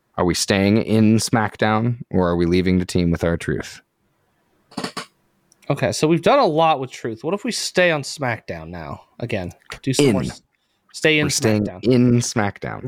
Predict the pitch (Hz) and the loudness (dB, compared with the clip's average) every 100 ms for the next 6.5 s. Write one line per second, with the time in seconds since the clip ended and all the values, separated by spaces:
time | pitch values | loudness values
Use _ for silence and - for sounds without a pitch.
0 | 131 156 117 - 107 135 - 147 117 107 | 0 2 0 0 0 0 2 2 4 2
1 | 95 98 90 76 73 71 - 214 220 208 | 2 0 0 -4 -6 -6 -2 0 0 -2
2 | 214 214 208 - 190 165 - 170 170 - | 0 0 0 -4 -4 -4 -2 0 -2 -6
3 | 165 143 - 160 104 104 117 123 113 107 | -6 -6 -2 -2 -2 -10 -12 -10 -10 -8
4 | - 156 147 139 120 127 110 - - - | 0 2 2 0 -2 -2 -2 -4 -12 -12
5 | _ _ _ _ _ _ - _ _ - | _ _ _ _ _ _ -20 _ _ -10
6 | - - - - | -8 -6 -8 -8